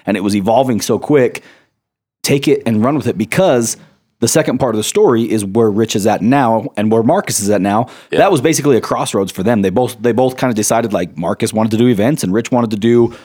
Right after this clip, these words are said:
Speaker 1: more apparel and watches and merchandise. And so they did. They took their own path of where they're at now, and you're obviously having tremendous success with the events and D J ing different things, and market, and, uh, you know, Rich is having huge success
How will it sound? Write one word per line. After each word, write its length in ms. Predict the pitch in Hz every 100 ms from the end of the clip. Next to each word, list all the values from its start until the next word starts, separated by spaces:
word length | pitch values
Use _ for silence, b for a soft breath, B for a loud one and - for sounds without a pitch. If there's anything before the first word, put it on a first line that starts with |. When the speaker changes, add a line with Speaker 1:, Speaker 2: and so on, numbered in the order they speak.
| B
Speaker 1:
more 200 | 110 113
apparel 420 | 101 - 107 131
and 100 | 110
watches 320 | 98 107 - 120
and 100 | 98
merchandise. 520 | 107 131 117 143 -
And 120 | 110
so 320 | - 120 107 B B -
they 100 | 120
did. 240 | 113 170
They 100 | -
took 220 | - 135
their 100 | 131
own 140 | 127 113
path 320 | 131 123 117
of 420 | - 104 101 90 - b b b _ _ _ _ _
where 220 | 113 123 117
they're 140 | 120
at 120 | 120
now, 260 | 117 127 117
and 220 | 104 95
you're 280 | 95 117 123
obviously 300 | 113 110 110
having 180 | 101 98
tremendous 420 | 113 110 123 117
success 360 | 107 - 107
with 100 | 120
the 120 | 107 107
events 360 | 98 110 113
and 120 | 90
D 120 | 87 110
J 220 | 117 113
ing 100 | 113
different 300 | 110 110 92
things, 280 | 113 117 117
and 200 | 101 101
market, 360 | 98 104 107 -
and, 280 | 95 92
uh, 140 | 85 87
you 140 | 90
know, 60 | 104
Rich 240 | 92 120
is 80 | 113
having 220 | 113 98 95
huge 260 | - 117
success 420 | 101 98 113 107